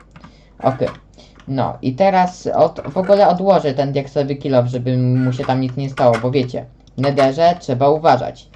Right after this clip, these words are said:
A jak się spadnie do lawy, to się po prostu te itemy straci. No dobra,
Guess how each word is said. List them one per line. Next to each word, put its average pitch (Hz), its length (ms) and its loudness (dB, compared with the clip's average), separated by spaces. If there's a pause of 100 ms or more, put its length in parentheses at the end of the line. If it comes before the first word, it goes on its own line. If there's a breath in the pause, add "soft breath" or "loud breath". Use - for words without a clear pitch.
(360)
A 120 260 0
jak 120 180 0
się 131 120 -8
spadnie 135 320 -2
do 131 120 -2
lawy, 127 240 0
to 147 80 -14
się 143 120 -12
po 123 100 -14
prostu 135 320 -8
te 131 120 -4
itemy 131 460 -4 (180 loud breath)
straci. - 520 -2 (520 loud breath)
No 160 120 -2
dobra, 151 420 2